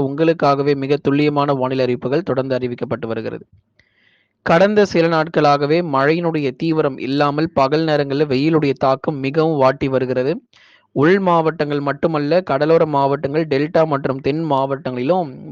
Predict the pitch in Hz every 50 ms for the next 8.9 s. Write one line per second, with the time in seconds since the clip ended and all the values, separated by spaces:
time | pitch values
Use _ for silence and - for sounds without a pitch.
0 | 135 127 123 131 135 156 180 - - 185 170 156 143 143 143 151 151 143 135 135
1 | 135 131 131 139 160 175 156 135 127 139 156 170 175 165 160 147 143 135 - 135
2 | 131 131 139 - 156 151 135 139 143 170 180 180 - 165 151 151 143 139 139 139
3 | 131 123 123 123 120 - - _ _ _ _ _ _ _ _ _ _ _ _ _
4 | _ _ _ _ _ _ _ - - 175 165 165 165 190 202 180 160 151 151 _
5 | - 220 208 214 208 185 170 165 170 175 170 - 165 165 160 - - 185 185 196
6 | 190 170 160 151 147 147 143 143 147 165 170 175 170 160 156 147 143 131 120 117
7 | - _ - - 175 175 175 180 185 185 190 - 139 139 139 135 135 127 135 143
8 | 160 180 175 170 165 156 147 135 131 127 131 139 151 147 - 139 127 117